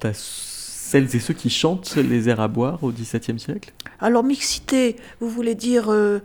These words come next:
Speaker 2: hommes et
Speaker 1: Euh, est-ce
Speaker 2: femmes ?
Speaker 1: que, c'est ça, les, les femmes chantaient autant les airs à boire que les hommes ?
Speaker 2: Je le pense. Et alors, je pense tout à coup, en vous écoutant, euh,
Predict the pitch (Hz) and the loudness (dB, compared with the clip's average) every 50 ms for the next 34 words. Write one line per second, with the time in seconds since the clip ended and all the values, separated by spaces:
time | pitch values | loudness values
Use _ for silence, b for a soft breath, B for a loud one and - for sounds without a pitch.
0 | B B B B - - 233 240 247 - - - 277 294 277 247 214 160 147 131 | B B B B 2 6 8 10 8 8 8 8 8 8 8 8 8 8 8 8
1 | - 147 139 143 127 117 117 117 117 120 - 156 147 139 - 135 123 117 - 127 | 6 6 6 6 6 8 6 6 4 4 4 4 4 2 2 2 0 4 6 6
2 | 123 117 117 - 127 123 117 107 113 110 107 107 117 120 117 - - 107 104 101 | 6 6 6 4 2 4 4 4 4 4 4 4 2 0 0 0 0 2 2 2
3 | 98 104 101 101 254 254 254 - - 220 208 214 - - - - - - - - | 2 2 4 4 4 4 2 2 0 0 0 -2 -6 -12 -16 -16 -20 -20 -20 -20
4 | b b b b b b - - 226 233 240 240 233 262 254 - 285 269 - - | b b b b b b 0 2 6 6 6 6 6 2 2 4 4 4 4 2
5 | - - - 269 254 - - - 285 269 247 240 233 240 220 240 233 233 - 208 | -2 -2 0 0 0 0 0 0 2 2 2 2 0 -2 -2 -2 -2 -2 -4 -4
6 | - - 277 277 285 277 B B B B B B B - - 220 220 214 214 208 | 2 4 6 6 4 2 B B B B B B B 0 4 6 6 8 8 8
7 | 208 208 - - | 6 4 4 0